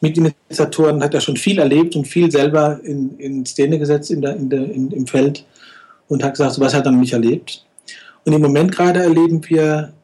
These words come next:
nicht ganz so intensiv, aber doch auch ein starkes Interesse und auch schon ein teilweise konfrontatives Interesse an unserem neuen Projekt fürs nächste Jahr. Äh, der Kongress hat den Titel Was ist der Fall und was steckt dahinter?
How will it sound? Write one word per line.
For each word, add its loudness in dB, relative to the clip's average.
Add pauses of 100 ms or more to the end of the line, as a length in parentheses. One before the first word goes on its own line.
(140)
nicht -4
ganz 2
so 4
intensiv, 0
aber -2
doch -2
auch -6
ein -6
starkes 0
Interesse -2
und -4
auch 0
schon 2
ein 2 (260)
teilweise 2
konfrontatives -2
Interesse 0
an -2
unserem 2
neuen 4
Projekt 2
fürs -2
nächste -2
Jahr. 0 (840)
Äh, 2 (140)
der 2
Kongress -2
hat -2
den -2
Titel 0
Was 0
ist 0
der 2
Fall 0
und 0
was 0
steckt -4
dahinter? -2